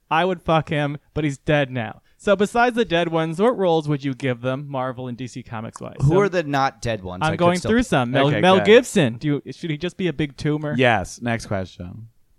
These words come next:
Speaker 1: Johnny Depp. Hemorrhoid?
Speaker 2: Mm.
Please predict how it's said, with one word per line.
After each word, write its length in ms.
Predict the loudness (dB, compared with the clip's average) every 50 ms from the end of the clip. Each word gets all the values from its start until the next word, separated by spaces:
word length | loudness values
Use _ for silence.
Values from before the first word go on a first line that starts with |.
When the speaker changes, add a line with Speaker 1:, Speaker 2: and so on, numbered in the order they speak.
| _ -16 -16 -16 -12 -4
Speaker 1:
Johnny 340 | -2 -2 -2 0 -2 -4
Depp. 300 | -4 0 0 0 0 -2 _ _ -6
Hemorrhoid? 480 | -4 -4 -2 0 0 0 0 -2 -4 -8 _ _ _ _ _ _ _ _ -16
Speaker 2:
Mm. 840 | -14 -12 -12 -12 -12 -12 -12 -12 -12 -12 -14 -14 -14 -16 -16 -18